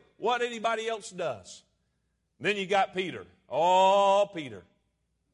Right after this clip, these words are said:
He's bold among the brethren. But here he's timid and hiding out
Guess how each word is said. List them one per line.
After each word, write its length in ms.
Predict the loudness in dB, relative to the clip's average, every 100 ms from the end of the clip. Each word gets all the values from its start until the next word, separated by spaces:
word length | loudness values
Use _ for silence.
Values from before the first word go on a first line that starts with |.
| _ _ -2
He's 240 | 0 0
bold 840 | 6 10 10 10 10 8 6 2
among 300 | 0 0 0
the 60 | -2
brethren. 640 | 0 0 0 -2 -4 -12 -20 _ _ _ _ _ _ _ _ _ _ _ _ _
But 100 | -10
here 380 | -6 -2 -2 -2
he's 200 | -6 -12
timid 420 | -12 -8 -6 -8
and 200 | -10 -16 -20 _
hiding 460 | -6 -4 -4 -6 -8
out 240 | -8